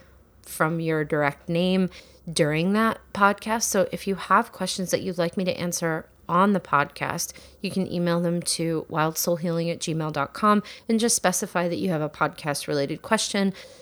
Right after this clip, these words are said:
Let me know the question, and also let me know whether or not you'd like me to name your name or keep you anonymous. Um, we can see how that unfolds, but week three will always be a lesson.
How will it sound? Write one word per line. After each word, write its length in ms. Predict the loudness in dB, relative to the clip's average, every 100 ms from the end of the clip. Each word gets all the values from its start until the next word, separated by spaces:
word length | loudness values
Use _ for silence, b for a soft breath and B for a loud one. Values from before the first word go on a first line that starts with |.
| B -2
Let 120 | 0
me 80 | 0
know 140 | 0
the 80 | 0
question, 560 | -2 -2 -2 -2 -2 -4
and 120 | -2
also 260 | 0 0 0
let 140 | 0
me 100 | -2
know 160 | -2 -2
whether 220 | 0 0
or 40 |
not 180 | -2 -4
you'd 80 | -4
like 180 | -4 -4
me 80 | -4
to 80 |
name 240 | -2 -2 -2
your 80 | 0
name 340 | 2 2 0 -2
or 120 | -6
keep 240 | -6 -6
you 60 | -2
anonymous. 520 | -2 -2 -2 -4 -6 B B B -2
Um, 260 | 0 0 -2
we 100 | -6
can 160 | -4 -4
see 180 | -2 -2
how 140 | 0
that 220 | 0 -2 -4
unfolds, 600 | -6 -2 0 2 0 0
but 260 | 0 0 B B B B
week 260 | -2 -2 -2
three 240 | 0 2
will 200 | 4 2 2
always 380 | 2 4 2
be 300 | 0 -2 -2 -4
a 80 |
lesson. 540 | -2 -2 -2 -4 -6